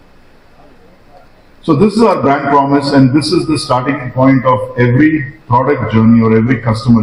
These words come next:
journey. Now, as we look at some of our customers,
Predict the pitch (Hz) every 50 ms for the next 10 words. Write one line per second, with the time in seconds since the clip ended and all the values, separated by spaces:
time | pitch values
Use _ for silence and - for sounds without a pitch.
0 | - 95 92 85 78 73 - - - - _ _ _ _ _ - - - - -
1 | - - _ _ _ - - - _ _ _ - - 147 160 143 - - - -
2 | - - 139 156 160 - 196 202 190 190 190 196 208 214 202 185 - - 160 160
3 | 175 180 180 165 - - - - 135 139 147 147 143 - 135 131 135 - - 151
4 | 139 123 104 - - - - - -